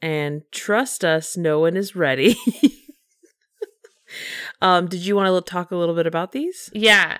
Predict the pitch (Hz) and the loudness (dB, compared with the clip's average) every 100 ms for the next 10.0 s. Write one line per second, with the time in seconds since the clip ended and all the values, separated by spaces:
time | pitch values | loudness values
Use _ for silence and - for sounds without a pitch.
0 | _ - - 226 214 214 202 208 233 254 | _ -14 0 4 4 4 0 -2 -2 -2
1 | 202 190 196 196 190 190 185 - 220 220 | -2 -2 -2 -4 -4 -6 -10 -12 -8 -4
2 | 226 214 214 190 180 180 175 - 151 185 | -2 -2 -2 -4 -4 -8 -10 -6 -4 -4
3 | - 254 254 247 247 254 247 240 233 233 | -6 -4 -2 -2 -2 -2 -4 -2 0 0
4 | 226 220 190 190 185 180 185 175 175 175 | 0 -4 -6 -4 -4 -4 -4 -4 -4 -8
5 | - 180 - 185 180 - 165 - 185 175 | -10 -8 -2 -2 0 -2 -2 -4 -8 -6
6 | 170 165 156 180 175 180 175 175 165 156 | -4 -6 -8 -10 -8 -10 -8 -4 -4 -4
7 | 156 143 - 127 135 147 185 185 190 214 | -8 -10 -8 -4 -4 -6 -10 -10 -10 -6
8 | 202 202 202 214 - _ _ _ _ - | -4 -6 -8 -12 -18 _ _ _ _ -14
9 | 156 165 208 226 233 180 180 175 165 170 | -10 -10 -10 -12 -2 2 4 2 -2 -12